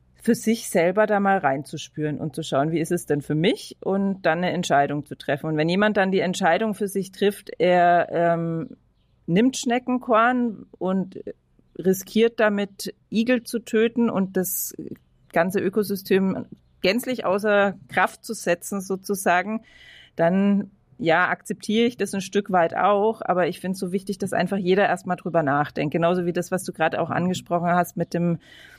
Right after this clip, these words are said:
mit dem Schlachten. Also ich, also ich persönlich esse kein Fleisch, ich bring das überhaupt nicht übers Herz.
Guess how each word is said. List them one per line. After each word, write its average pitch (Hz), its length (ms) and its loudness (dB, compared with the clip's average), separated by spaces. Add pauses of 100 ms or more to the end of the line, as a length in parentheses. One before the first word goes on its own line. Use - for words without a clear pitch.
(140)
mit - 160 -2
dem 175 100 0
Schlachten. 151 720 -2
Also 156 420 0 (220)
ich, - 640 -18 (120)
also 156 180 2
ich - 300 -6
persönlich 170 440 0
esse - 140 -6
kein 190 260 0
Fleisch, 220 420 2
ich - 240 -14 (220)
bring 170 220 -4
das 170 200 -4
überhaupt 160 380 0
nicht 196 140 -2
übers 202 320 -2
Herz. 208 380 2